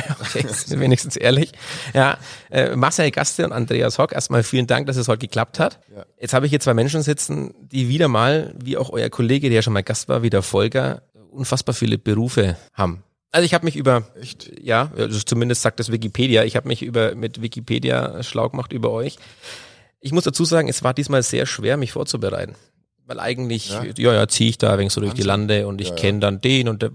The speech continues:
Speaker 1: weil der dich wieder kennt und so weiter. Das Mal war's ein wenig schwerer, gerade für dich, Andi, muss ich sagen, war's echt schwer. Ich hab niemanden gefunden, der mir was über dich erzählt.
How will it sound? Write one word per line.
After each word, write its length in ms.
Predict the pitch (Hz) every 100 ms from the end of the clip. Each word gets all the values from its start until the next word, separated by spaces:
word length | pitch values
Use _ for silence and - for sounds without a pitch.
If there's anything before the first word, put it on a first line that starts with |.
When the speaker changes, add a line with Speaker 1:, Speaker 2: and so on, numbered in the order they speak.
| 123
Speaker 1:
weil 120 | 113
der 140 | 113
dich 280 | 113 127 -
wieder 180 | 117 113
kennt 240 | - 110
und 100 | 113
so 100 | 110 104
weiter. 160 | 120
Das 160 | 156 143
Mal 100 | 147
war's 160 | 143
ein 60 | 127
wenig 160 | 110 -
schwerer, 280 | 117 127
gerade 220 | 127 120 -
für 100 | 123
dich, 240 | 139 -
Andi, 160 | 123 123
muss 140 | 123
ich 80 | 117
sagen, 240 | 120 117
war's 140 | 110 -
echt 220 | 131 -
schwer. 280 | 117 110 143 - - _ _ _ _ _ _ _ _ _ _
Ich 200 | - 117
hab 100 | 143
niemanden 320 | 131 139 147 123
gefunden, 320 | - 143 143
der 80 | 127
mir 80 |
was 120 | 117 117
über 180 | 113
dich 100 | 117
erzählt. 400 | 110 - 143 135